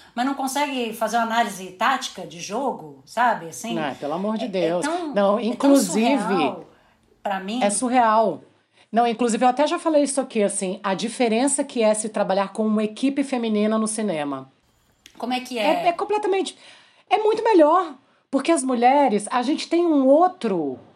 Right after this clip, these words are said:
Speaker 2: olhar pras coisas, sabe? Talvez, é... Não sei se uma forma de lidar emocionalmente com as coisas, né?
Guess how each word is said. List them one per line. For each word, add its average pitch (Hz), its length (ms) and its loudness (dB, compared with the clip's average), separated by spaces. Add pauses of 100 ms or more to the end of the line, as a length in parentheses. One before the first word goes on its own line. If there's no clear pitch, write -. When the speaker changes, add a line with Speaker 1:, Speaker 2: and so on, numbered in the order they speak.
(140)
Speaker 2:
olhar 311 680 4
pras - 240 -6
coisas, 127 500 -6
sabe? 185 360 0
Talvez, 262 580 0 (340)
é... 175 880 0 (880)
Não 302 140 0
sei 339 180 -2
se - 100 -2
uma 294 160 4
forma 269 380 2
de 214 120 0
lidar 233 460 2
emocionalmente 247 1200 0
com 185 160 -6
as 170 160 -4
coisas, 170 500 -2
né? 190 320 -4